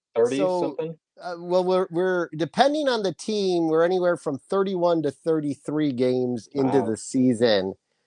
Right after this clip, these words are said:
Speaker 2: Uh, the Indians have played thirty-three games and are on top of the Sox by one game.
Speaker 1: Oh.
Speaker 2: With a twenty and thirteen record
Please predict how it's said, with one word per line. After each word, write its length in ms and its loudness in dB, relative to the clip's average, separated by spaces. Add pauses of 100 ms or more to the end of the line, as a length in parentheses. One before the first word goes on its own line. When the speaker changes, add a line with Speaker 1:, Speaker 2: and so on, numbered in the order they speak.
(180)
Speaker 2:
Uh, 160 8
the 240 2
Indians 840 4
have 280 0
played 440 0 (280)
thirty-three 880 0
games 800 0
and 160 6
are 160 6
on 200 4
top 460 2
of 140 -4
the 80 -2
Sox 520 0
by 200 0
one 360 -2
game. 100 2
Speaker 1:
Oh. 1000 10 (800)
Speaker 2:
With 220 6
a 80 6
twenty 500 4
and 160 2
thirteen 640 0
record 580 -2